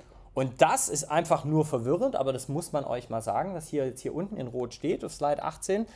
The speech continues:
das schreibe ich hier auch nochmal aufs iPad, ähm,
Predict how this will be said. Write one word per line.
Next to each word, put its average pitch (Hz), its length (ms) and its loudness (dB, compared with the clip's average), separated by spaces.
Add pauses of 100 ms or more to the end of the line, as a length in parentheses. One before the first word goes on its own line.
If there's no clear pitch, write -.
(160)
das - 100 -16
schreibe 143 200 4
ich 135 60 -10
hier 143 120 0
auch 135 40 0
nochmal 139 260 -4
aufs - 140 -8
iPad, 165 440 -4 (460)
ähm, 135 320 -2